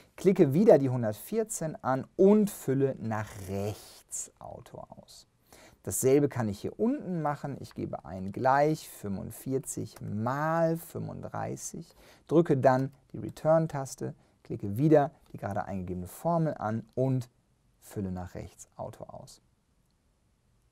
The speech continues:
Excel berücksichtigt also offenbar,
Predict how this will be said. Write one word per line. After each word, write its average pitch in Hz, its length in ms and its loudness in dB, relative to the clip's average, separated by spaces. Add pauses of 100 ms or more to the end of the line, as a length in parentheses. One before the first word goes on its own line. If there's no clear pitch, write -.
(680)
Excel 151 240 2
berücksichtigt 127 800 0
also 117 260 0
offenbar, 113 460 -2